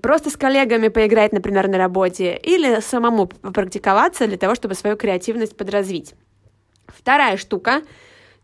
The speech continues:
тоже достаточно известная. Делать стандартные, рутинные вещи по-новому.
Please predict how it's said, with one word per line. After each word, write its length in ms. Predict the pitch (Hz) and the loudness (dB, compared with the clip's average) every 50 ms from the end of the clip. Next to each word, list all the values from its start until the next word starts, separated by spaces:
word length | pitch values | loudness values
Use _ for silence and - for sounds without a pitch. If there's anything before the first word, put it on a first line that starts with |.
| _ _ | _ _
тоже 480 | 285 294 311 339 339 339 330 285 320 | 0 2 2 4 4 4 4 4 2
достаточно 600 | 233 233 233 226 262 254 240 - - - 240 226 | 0 0 -2 0 0 0 0 -2 -4 0 0 2
известная. 580 | 220 202 208 185 165 135 180 - - 156 - - - - - - - _ _ - | 2 2 0 0 -2 -2 -6 -8 -10 -12 -12 -12 -16 -20 -20 -20 -20 _ _ -14
Делать 560 | 190 180 185 202 240 269 311 349 330 311 240 | -12 -10 -6 -2 0 2 4 4 4 2 0
стандартные, 920 | - - - 240 240 240 247 214 254 240 226 202 180 - 170 165 160 170 | -4 -4 -2 -2 0 0 0 2 2 4 4 2 0 -2 -6 -6 -6 -4
рутинные 680 | 165 196 214 - - - 254 247 226 196 180 170 175 170 | -2 -2 -2 -2 -4 -2 -2 -2 0 0 -2 -2 -2 -2
вещи 380 | 170 190 262 359 359 - - 226 | -2 -2 -2 -2 -2 -2 -4 -6
по-новому. 720 | - - 233 294 311 294 240 202 180 165 151 151 151 175 | -2 0 -2 0 2 0 0 0 0 -4 -8 -12 -14 -16